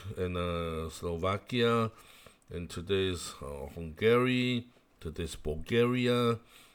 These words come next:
today's Ukrainian, and Poland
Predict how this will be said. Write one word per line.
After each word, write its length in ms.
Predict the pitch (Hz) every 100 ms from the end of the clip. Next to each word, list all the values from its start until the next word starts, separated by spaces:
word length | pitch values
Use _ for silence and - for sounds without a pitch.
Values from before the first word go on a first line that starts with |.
| _
today's 480 | - 78 82 80 78 85
Ukrainian, 1000 | 76 - 123 123 120 120 240 120 233 240 - - - - - -
and 560 | 85 82 78 78 73 -
Poland 1040 | 110 117 117 113 110 110 107 104 104 104